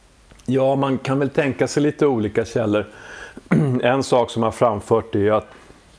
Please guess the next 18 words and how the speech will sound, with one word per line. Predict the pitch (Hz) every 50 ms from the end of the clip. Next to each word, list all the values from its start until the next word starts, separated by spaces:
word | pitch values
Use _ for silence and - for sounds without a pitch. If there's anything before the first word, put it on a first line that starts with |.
| _ - - - - - - - -
det | - 120 117
är | 120
ju | 120 110
Ryssland | 117 127 127 - - - 127 120 123 117
som | - - 120
har | 120 117
orsakat | 113 110 101 - - - 127 139 131 - - 123 -
de | 120 107 98
här | 98 98
skadorna | 95 - - 107 104 98 90 98 98 98 95 92
i | 98
Ukraina, | 98 - - 117 107 101 98 95 101 98
så | - -
det | 104 104 104
vore | 104 107 110 110 107
naturligt | 107 110 107 - - 135 131 131 123 117 107 - -
att | 110 101 -
ta | - - 98 98 101 98 -